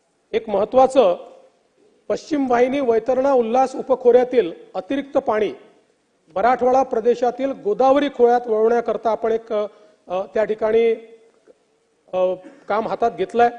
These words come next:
या संदर्भात आपण सतरा नऊ दोन हजार एकोणीसला शासन निर्णय घेतला होता आणि त्यानंतर जी काही समिती आपण गठीत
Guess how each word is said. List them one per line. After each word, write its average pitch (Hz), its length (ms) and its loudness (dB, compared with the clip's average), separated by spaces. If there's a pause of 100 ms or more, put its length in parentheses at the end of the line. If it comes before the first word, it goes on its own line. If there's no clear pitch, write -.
(420)
या 240 180 4
संदर्भात 254 440 2
आपण 262 160 0
सतरा 254 440 -2
नऊ 269 140 2
दोन 240 180 4
हजार 247 160 4
एकोणीसला 262 640 2
शासन 247 280 -2
निर्णय 254 260 4
घेतला 262 260 2
होता 262 260 2 (840)
आणि 220 140 4
त्यानंतर 254 600 2 (1120)
जी 226 60 -6
काही 294 180 0
समिती 277 360 -2
आपण 285 200 2
गठीत 262 260 0